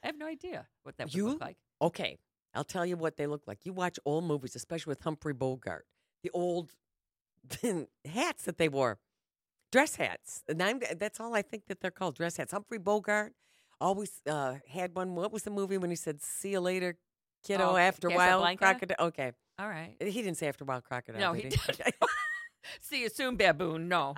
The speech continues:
Speaker 1: he didn't say that either. <laughs>
Speaker 2: Um, it's,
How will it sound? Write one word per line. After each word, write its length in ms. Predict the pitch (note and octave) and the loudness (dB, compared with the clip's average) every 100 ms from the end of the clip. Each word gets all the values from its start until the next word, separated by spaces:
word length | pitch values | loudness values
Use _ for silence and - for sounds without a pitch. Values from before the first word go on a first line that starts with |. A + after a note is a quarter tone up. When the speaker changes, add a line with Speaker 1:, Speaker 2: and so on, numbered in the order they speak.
| F3 | -4
Speaker 1:
he 100 | G3+ | -4
didn't 200 | F#3 F3 | -4 0
say 160 | F3+ | 0
that 200 | E3+ E3 | 2 0
either. 320 | E3 - E3+ - G3 G#4 - - - - - - - - - - _ - - - | 0 0 0 0 0 2 2 4 0 2 -4 -2 -8 -8 -10 -14 _ -14 -14 -16
<laughs> 580 | - D#4+ - - G#3+ - | -10 -10 -8 -10 -12 2
Speaker 2:
Um, 480 | G3+ G3 F#3+ F#3 F#3+ - _ _ _ _ | 8 10 10 8 -2 -10 _ _ _ _
it's, 600 | G3+ F#3+ - - - - | 4 4 2 -8 -8 -10